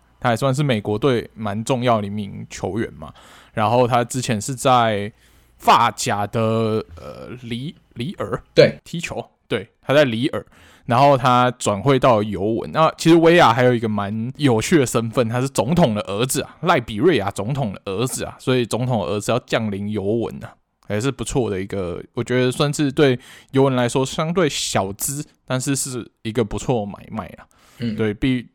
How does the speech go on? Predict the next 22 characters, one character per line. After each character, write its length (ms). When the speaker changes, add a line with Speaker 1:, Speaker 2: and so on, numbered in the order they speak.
Speaker 1:
对 160
于 80
他 80
们 100
的 200
阵 200
容 180
年 160
轻 240
化 220
来 120
说， 220
是 140
一 20
个 160
相 160
当 160
不 100
错 220
的 60
买 180
卖。 100